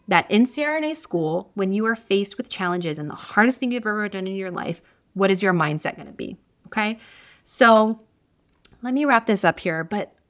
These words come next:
I just want you to know that if you are starting to feel discouraged or that maybe you don't have what it takes to get into C R N A school, I just want you to know that everybody feels that way at some point or another. You are not alone.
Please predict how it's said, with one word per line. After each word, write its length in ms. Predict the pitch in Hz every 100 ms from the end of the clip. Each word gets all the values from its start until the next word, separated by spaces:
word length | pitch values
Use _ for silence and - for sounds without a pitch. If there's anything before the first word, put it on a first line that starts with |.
| -
I 140 | 233
just 260 | 233 262 -
want 200 | 285 -
you 280 | 208 214 202
to 200 | - 208
know 420 | 185 160 160 160
that 280 | 180 165 -
if 200 | 220 -
you 280 | 254 294 302
are 140 | - 220
starting 280 | 220 202
to 120 | 190 -
feel 440 | 202 196 185 185 - _ _ -
discouraged 1040 | 202 - - - 180 165 156 160 - - _ _
or 140 | 240 233
that 320 | 214 196 - -
maybe 260 | 214 208
you 140 | 208 226
don't 220 | 226 -
have 320 | - 190 190
what 120 | 214
it 80 | 202
takes 300 | - 196 196
to 100 | -
get 140 | 196 180
into 180 | 175
C 160 | 196 185
R 100 | 175
N 100 | 175
A 20 |
school, 460 | 175 - 208 214 - -
I 80 |
just 220 | 202 226 254
want 120 | -
you 80 | 262
to 80 |
know 180 | 247 233
that 220 | 226 226 -
everybody 760 | 196 196 196 190 185 175 - -
feels 300 | 180 170 170
that 240 | 160 -
way 320 | 175 160 156
at 180 | - 135
some 180 | - 175
point 200 | 175 175
or 100 | 175
another. 440 | 175 170 160 156 170
You 340 | - 202 233 -
are 160 | 208 190
not 320 | 180 175 - _ -
alone. 540 | 175 160 - -